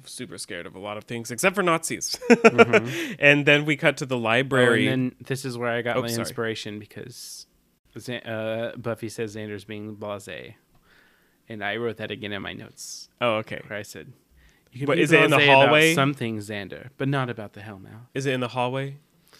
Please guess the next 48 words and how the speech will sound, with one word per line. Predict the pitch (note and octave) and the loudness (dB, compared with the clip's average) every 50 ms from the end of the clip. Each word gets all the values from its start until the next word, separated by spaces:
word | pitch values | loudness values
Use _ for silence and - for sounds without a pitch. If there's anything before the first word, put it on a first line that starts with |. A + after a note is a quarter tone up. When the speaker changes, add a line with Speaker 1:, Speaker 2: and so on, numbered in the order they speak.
| _ _ _ _ _ - | _ _ _ _ _ -2
Speaker 2:
Uh, | A#2+ A#2+ A#2 | 0 2 2
yeah, | A2+ A2+ A#2 A2 G2 | 2 0 0 -2 -4
it's | F#2+ - - | -6 -8 -10
before | - A#2+ A2 - A2+ F#2 - | -12 -12 -10 -10 -10 -10 -10
they | F#2 | -10
go | F#2 - - | -12 -14 -12
in | - | -6
the | - | 0
Speaker 1:
So | - D#3 C#3+ | 2 2 2
Speaker 2:
library. | C3 A#2+ C3+ C#3+ | 4 4 2 2
Speaker 1:
Buffy | C#3 D3 C#3+ | 2 2 2
meets | C3 C3 B2+ A#2 - C#3+ | 2 0 -2 -2 0 0
up | B2+ - | 0 0
with | B2+ A#2 | -2 -4
them, | - C3 A2+ A2+ | -2 -2 -2 -2
and | A2 A2+ A#2+ | -2 -2 -2
then | B2 A#2+ | -2 -2
they | A#2 A2+ | -2 -4
go | G#2 A2+ G#2+ | -4 -4 -6
into | G#2 G2+ - G#2+ | -6 -6 -10 -12
the | - G2+ | -8 -6
Speaker 2:
Yeah. | A#2+ G#2 | -6 -6
Speaker 1:
library. | F#2 - G2+ E2 F2+ G#2+ A#2+ - _ _ _ _ _ _ _ _ _ _ _ _ _ _ _ _ _ C#3 | -6 -6 -8 -8 -8 -8 -10 -12 _ _ _ _ _ _ _ _ _ _ _ _ _ _ _ _ _ 4
And | C3+ C3 B2+ C3 B2 B2 B2 A#2 | 6 8 8 8 6 4 2 -2
they're | A#2 B2+ C#3 C3 | 0 2 4 4
like, | B2+ B2 B2 A#2+ | 4 4 2 2
"Giles | A#2 - C#3+ D3+ E3 F3 E3 | 2 2 4 4 4 2 2
said | - D#3 C3+ C3 | 2 2 2 2
he | C3 C#3+ | 2 0
was | C3 B2+ A#2+ | -2 -4 -4
going | - B2 A2+ A#2 A2+ | -4 -4 -2 -2 -2
to | A#2+ | -4
look | A2+ A#2 - | -4 -6 -6
this | - C#3 C3+ | -8 -8 -6
stuff | - - D3+ D3+ - C4 | -2 -2 -2 0 0 0
up." | A#3 C3+ - - - | 0 0 -2 -4 -6
So | - - B2 A2+ | -4 -2 -2 0
they've | A#2+ A#2+ G#2+ | -2 -2 -4
been | B2 B2 B2 C3 | -4 -2 0 0
looking | C3+ C#3 - C#3 B2+ B2+ | 0 0 0 0 -2 0
into | A2 B2+ C3 C3+ C3 B2+ B2 - C#3 B2+ A#2+ | 2 2 2 2 2 -2 -4 -4 -2 -2 -2
the | A2 A#2 | -2 -4
spiders | - - - B2 B2 B2 A#2 A2+ G#2+ - | -4 -4 -2 -2 0 0 0 -2 -4 -4
crawling | - A#2+ A2 G#2+ G#2+ G#2 | -6 -6 -4 -4 -4 -4
out | G#2 G2+ G#2 | -6 -6 -8
of | |
the | - G2 | -8 -8
book. | E2+ G2+ G2+ - _ | -8 -8 -8 -10 _